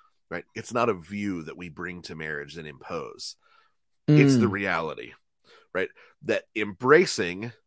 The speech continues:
Speaker 1: the reality of a covenantal hierarchical, um,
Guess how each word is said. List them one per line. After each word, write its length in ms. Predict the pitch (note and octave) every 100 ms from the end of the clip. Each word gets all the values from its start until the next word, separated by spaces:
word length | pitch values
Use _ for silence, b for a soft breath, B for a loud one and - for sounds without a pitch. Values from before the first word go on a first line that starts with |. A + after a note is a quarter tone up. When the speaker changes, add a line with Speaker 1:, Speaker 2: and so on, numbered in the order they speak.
| _ -
Speaker 1:
the 120 | A#2
reality 720 | G#2+ A2 G#2+ A2 E2 D2 F#2+ - -
of 200 | G2+ F2+
a 80 | F2+
covenantal 640 | A#2 G2+ F2+ F2+ E2+ E2
hierarchical, 960 | F2 F#2 E2+ E2 F2+ D#2+ E2 D2+ D2+ - _ _ _ _ _ _
um, 380 | F2+ E2+ C#2+ C#2